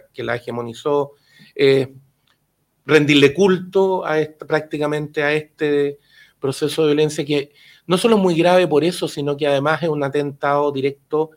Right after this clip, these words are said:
contra la institucionalidad chilena. También lo hemos dicho, es como plantear que Chile hasta el dieciocho de octubre del dos mil diecinueve estaba ocupado por un país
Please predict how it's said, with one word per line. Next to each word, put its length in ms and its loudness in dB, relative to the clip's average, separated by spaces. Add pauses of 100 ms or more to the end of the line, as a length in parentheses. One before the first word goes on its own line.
(340)
contra 260 -2
la 80 0
institucionalidad 800 -4 (340)
chilena. 340 -6
También 300 0
lo 80 2
hemos 160 -4
dicho, 360 -8 (460)
es 160 -8
como 280 -2
plantear 680 0
que 200 -8
Chile 320 -2
hasta 520 -4 (260)
el 140 -6
dieciocho 400 -2
de 60 2
octubre 320 -2
del 80 -2
dos 100 -2
mil 100 -4
diecinueve 420 -2
estaba 260 -2
ocupado 680 2
por 160 -4
un 220 -8
país 440 -4